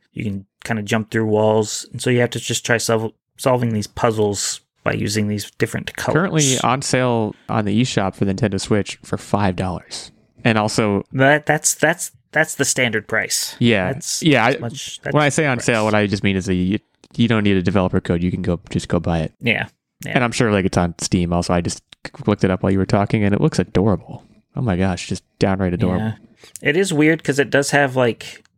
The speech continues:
Speaker 1: I think there's, like, forty or fifty levels, and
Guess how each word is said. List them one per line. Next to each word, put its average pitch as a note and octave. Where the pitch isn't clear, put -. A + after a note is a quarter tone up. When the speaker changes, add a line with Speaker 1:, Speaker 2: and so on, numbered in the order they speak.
Speaker 1:
I -
think D3+
there's, C3
like, A#2
forty C#3
or C3+
fifty C3
levels, B2+
and A2+